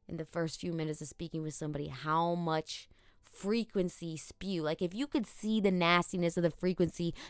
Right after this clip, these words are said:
that we have, are spewing when we vent, when we, you know, talk about the things we don't want. Why are we always talking about what we don't want to happen? And why aren't we talking more about what we do want to experience?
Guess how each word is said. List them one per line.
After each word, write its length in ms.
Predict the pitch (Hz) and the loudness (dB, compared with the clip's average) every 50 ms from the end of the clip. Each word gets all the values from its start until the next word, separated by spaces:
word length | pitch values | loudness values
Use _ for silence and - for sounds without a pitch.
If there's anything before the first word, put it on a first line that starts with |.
| - - | 2 4
that 180 | 156 156 156 | 6 6 6
we 200 | 151 180 196 190 | 8 8 8 8
have, 260 | 190 185 170 165 - - - - - - - | 8 8 8 6 6 4 0 -10 -6 0 4
are 140 | 175 180 | 6 6
spewing 800 | 170 - - - - - - 190 196 196 190 202 208 208 208 202 - - 247 190 | 6 6 4 4 2 0 0 2 4 6 6 6 8 8 6 6 4 0 -6 -2
when 200 | - 175 175 165 | 2 2 4 4
we 180 | 160 170 165 160 | 4 4 4 4
vent, 460 | 151 151 151 180 190 190 196 196 - - - - 214 - | 4 8 10 12 12 12 12 10 8 2 -6 -12 -12 2
when 280 | - 190 185 175 170 160 | 6 8 8 8 8 4
we, 380 | 170 175 156 147 151 143 - - - _ - - | 2 2 0 0 0 -2 -4 -8 -12 _ -8 -2
you 80 | - | 2
know, 140 | 185 170 131 | 4 6 4
talk 380 | - - - - 208 214 - - | 4 4 8 10 10 10 10 10
about 220 | 196 202 196 - | 8 6 6 6
the 80 | - 180 | 6 4
things 260 | - 202 202 180 170 | 6 6 4 4 4
we 140 | 180 175 165 | 0 -2 0
don't 500 | 147 - 196 190 190 190 190 - - - | 6 10 12 12 12 12 10 8 6 4
want. 380 | 175 180 180 185 185 185 - - | 4 6 6 6 6 4 4 4
Why 300 | 196 196 226 254 294 302 | 6 10 12 12 12 12
are 160 | 285 269 254 | 12 12 10
we 180 | 233 226 214 - | 10 8 4 8
always 540 | - - 214 247 254 247 196 185 190 180 - | 10 12 12 12 12 12 12 8 4 2 2
talking 500 | - - 233 226 233 240 - 196 175 170 | 4 8 10 12 10 10 8 4 0 0
about 400 | 165 156 - 196 208 214 202 151 | 0 0 4 6 6 6 6 6
what 200 | 135 180 185 160 | 4 2 2 4
we 160 | 180 185 190 | 2 2 2
don't 440 | 160 - 202 214 226 233 233 233 185 | 4 8 8 10 12 12 12 12 12
want 280 | 160 185 185 180 175 - | 10 10 8 6 6 8
to 60 | 190 | 8
happen? 880 | 175 175 170 175 190 214 233 233 226 190 - 190 185 175 160 147 120 - - - - - - - - - - - - - - _ _ _ _ _ - _ _ _ _ _ _ _ _ _ _ - | 8 8 10 10 12 12 12 12 12 12 10 8 8 8 6 4 2 0 -4 -10 -20 -20 -20 -20 -20 -20 -20 -20 -20 -20 -20 _ _ _ _ _ -20 _ _ _ _ _ _ _ _ _ _ 2
And 280 | 202 202 196 185 180 180 | 4 4 6 4 6 10
why 300 | 208 220 240 254 277 262 | 12 12 12 12 12 12
aren't 200 | 247 262 254 233 | 12 12 10 8
we 100 | 262 262 | 6 4
talking 480 | - 262 226 247 254 - 254 247 226 | 4 4 6 6 6 6 6 4 6
more 180 | 208 196 202 220 | 6 8 8 8
about 200 | 220 226 226 208 | 10 10 8 8
what 240 | 180 185 202 185 180 | 10 10 10 10 10
we 120 | 220 233 | 8 6
do 260 | 190 165 - 196 226 | 6 4 6 6 8
want 240 | 226 220 220 220 214 | 10 10 10 10 8
to 140 | 202 - - | 6 4 0
experience? 1080 | 180 - - - - - - - 214 247 262 269 262 247 226 190 170 151 - - - | 0 0 -2 -4 -4 -2 2 4 6 8 8 8 8 8 8 6 6 4 2 -2 -8